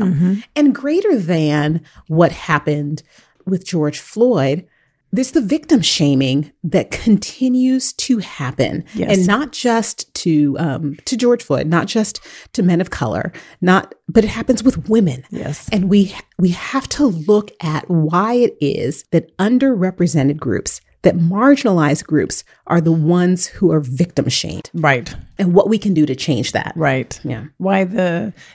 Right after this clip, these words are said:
Speaker 1: narrative automatically becomes, "Well, they must have done something wrong,"
Speaker 2: Mm-hmm.
Speaker 1: as opposed to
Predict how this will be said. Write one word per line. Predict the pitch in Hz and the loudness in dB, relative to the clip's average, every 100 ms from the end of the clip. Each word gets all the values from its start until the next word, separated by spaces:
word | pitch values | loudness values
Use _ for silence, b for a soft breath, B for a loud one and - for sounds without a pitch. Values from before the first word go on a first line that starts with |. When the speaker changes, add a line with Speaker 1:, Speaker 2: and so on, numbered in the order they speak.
| - | -6
Speaker 1:
narrative | 208 190 190 175 160 - | 0 2 2 0 -2 -4
automatically | - 175 175 165 160 165 160 170 | 0 0 0 0 0 0 0 0
becomes, | 151 151 165 151 147 147 - | 0 0 0 0 0 -4 -2
"Well, | 160 160 | -2 -2
they | 160 160 | 0 0
must | 156 135 - | 2 0 0
have | 110 117 | 0 0
done | 113 117 | 0 2
something | - 120 123 95 | 2 0 0 0
wrong," | 107 92 92 | 0 0 2
Speaker 2:
Mm-hmm. | 160 240 214 - | 2 4 0 -2
Speaker 1:
as | 175 175 | 0 0
opposed | 160 - 160 156 - | 0 0 0 -2 -2
to | 151 139 135 139 | 0 0 0 -4